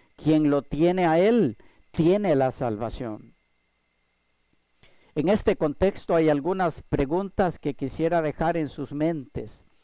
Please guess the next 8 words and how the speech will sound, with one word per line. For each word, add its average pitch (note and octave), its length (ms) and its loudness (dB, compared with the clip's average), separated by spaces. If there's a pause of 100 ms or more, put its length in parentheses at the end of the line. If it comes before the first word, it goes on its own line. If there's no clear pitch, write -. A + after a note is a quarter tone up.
(260)
y C3+ 120 -2
que C#3+ 140 0
intentaremos D3 800 -2
contestar D3 640 -4
a D#3+ 80 -2
su C#3+ 180 -8
debido C#3 360 -2
momento D3+ 640 -4